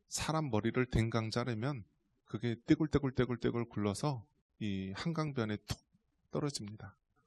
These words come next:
그래서 절두산, 머리를 자르다라는 의미에서 절두산이에요. 그래서 그곳에 가면은 이제 카톨릭, 예, 그런 성지라고 하는 절두산이 있고요. 또 그 옆에는 양화진이라고 하는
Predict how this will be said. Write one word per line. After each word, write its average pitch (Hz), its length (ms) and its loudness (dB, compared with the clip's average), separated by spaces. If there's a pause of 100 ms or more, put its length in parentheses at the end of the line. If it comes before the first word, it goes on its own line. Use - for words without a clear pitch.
(120)
그래서 - 260 -6
절두산, 127 880 4
머리를 117 440 2
자르다라는 104 920 -6
의미에서 107 280 -6
절두산이에요. 113 720 -4 (1080)
그래서 - 140 -2
그곳에 151 400 2
가면은 151 580 -2 (120)
이제 123 280 -2
카톨릭, 151 720 -4 (300)
예, 104 400 -10 (460)
그런 104 200 -6
성지라고 127 600 0
하는 107 200 0
절두산이 104 680 -2
있고요. 123 440 -6 (460)
또 180 180 0
그 165 220 4
옆에는 113 520 0 (380)
양화진이라고 110 1500 2
하는 107 340 -2